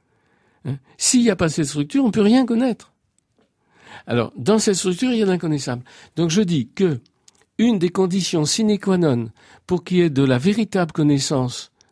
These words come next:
dans le monde, c'est-à-dire pour nous, c'est qu'il y ait aussi des choses inconnaissables. Et vous sentez tout de suite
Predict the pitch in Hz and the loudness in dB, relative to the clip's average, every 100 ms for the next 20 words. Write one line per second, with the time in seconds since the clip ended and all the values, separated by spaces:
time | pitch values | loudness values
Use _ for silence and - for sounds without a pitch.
0 | - 127 113 123 240 285 117 - _ - | -4 0 2 4 4 2 -2 -8 _ -8
1 | 107 117 - 131 180 262 262 _ _ _ | -4 -4 -4 0 2 2 -2 _ _ _
2 | _ _ _ - 196 226 127 127 131 156 | _ _ _ -8 -6 -6 -6 -2 2 2
3 | 240 - 247 220 _ 127 127 - 180 151 | 2 0 -4 -4 _ -4 -4 -4 -4 -6
4 | 131 139 120 - 123 123 _ - - - | -6 -8 -8 -10 -12 -14 _ -20 -20 -10
5 | - 175 - 131 113 165 151 - 131 127 | -6 -6 -6 -16 -10 -8 -8 -8 -8 -10
6 | 120 - - - 143 170 _ | -14 -14 -12 -2 -2 -2 _